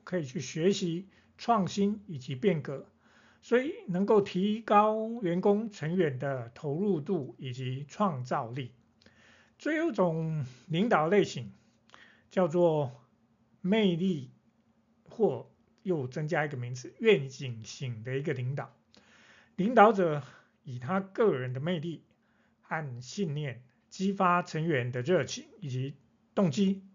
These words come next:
提高成员团队的效能，所以可以提高整个组织成员、员工的忠诚度还有承诺度。其中比较近代的、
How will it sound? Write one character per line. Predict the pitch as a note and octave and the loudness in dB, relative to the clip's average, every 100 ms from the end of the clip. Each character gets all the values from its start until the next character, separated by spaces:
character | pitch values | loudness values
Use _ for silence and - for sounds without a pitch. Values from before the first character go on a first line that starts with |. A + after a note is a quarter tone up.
| _ _ _ _ _ _ | _ _ _ _ _ _
提 | F3+ | -2
高 | F#3+ G#3 G#3+ G#3+ | 4 4 4 2
成 | G3+ D3+ D#3+ F#3 G3 G#3 G3 _ _ _ _ _ _ | -2 -4 -2 0 0 0 -6 _ _ _ _ _ _
员 | D3 C#3+ D3 F#3 F3+ | 0 0 0 -2 -6
团 | - D3+ D#3+ G3 | -4 -4 -2 0
队 | G3 G3+ | 4 4
的 | C#3 | 4
效 | C3 G3+ C#3+ | -2 -2 -2
能， | A#2+ G2+ - _ _ _ _ | -6 -12 -20 _ _ _ _
所 | G#3+ G#3+ | 4 4
以 | F3 - _ _ | 4 -2 _ _
可 | G3+ | -6
以 | A3 | -4
提 | F#3 | -4
高 | F#3 G3+ G3+ G#3+ G3+ _ | 0 2 2 0 -8 _
整 | - C3+ | -8 -6
个 | C#3+ | -6
组 | C3+ C#3+ B2+ | -6 -8 -4
织 | F#3+ G3+ G3+ | 4 4 4
成 | G3+ E3 | -2 0
员、 | F#3 D3 C#3 D#3 - | 2 2 0 -6 -6
员 | D3+ | -6
工 | D#3+ F3+ | -2 0
的 | F3 | 0
忠 | C3 A#3 | -2 0
诚 | G3 F3+ | 0 2
度 | G3+ D#3 - - | 0 0 -10 -6
还 | E3 | -4
有 | C3 | -4
承 | - B2 B2 | -10 -10 -6
诺 | D#3+ C#3 | -4 -4
度。 | - C3+ - _ _ _ _ _ _ _ _ _ _ _ _ _ _ _ _ _ _ _ _ _ _ _ _ _ _ _ _ _ _ _ _ _ _ _ _ _ - | -6 -10 -12 _ _ _ _ _ _ _ _ _ _ _ _ _ _ _ _ _ _ _ _ _ _ _ _ _ _ _ _ _ _ _ _ _ _ _ _ _ -4
其 | G#3 | 4
中 | A3+ B3 | 6 6
比 | F#3 | 8
较 | G3 | 8
近 | G3 G3+ D#3 | 8 0 2
代 | E3+ D3+ | 2 2
的、 | C3 - | -2 -10